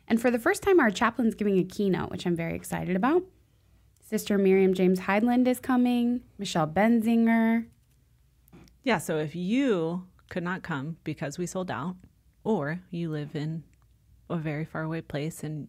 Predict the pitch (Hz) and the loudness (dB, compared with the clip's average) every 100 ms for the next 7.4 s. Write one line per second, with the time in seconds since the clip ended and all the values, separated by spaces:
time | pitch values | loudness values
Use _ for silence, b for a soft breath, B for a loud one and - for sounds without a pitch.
0 | - - - 156 156 143 135 185 _ - | -16 -16 -10 -10 -8 -8 -8 -10 _ -4
1 | 175 - _ _ _ _ - 190 233 285 | -4 -4 _ _ _ _ -8 0 2 0
2 | 262 185 156 170 175 160 - 185 180 185 | 0 -2 -2 -4 -6 -6 -6 -6 -6 -4
3 | 202 247 - - 110 - 226 254 440 - | -6 -6 -8 -8 -8 0 2 2 -2 -8
4 | - 220 233 359 - - 208 226 190 - | -6 -2 2 0 -2 -8 0 0 0 -4
5 | 190 196 247 320 - - 294 - 214 214 | 0 2 0 -2 -6 -4 -4 0 2 2
6 | 302 180 180 - 285 - 165 - 247 262 | 2 -2 -6 -4 -2 -2 -6 -4 -4 -2
7 | 202 156 143 | -4 -4 -8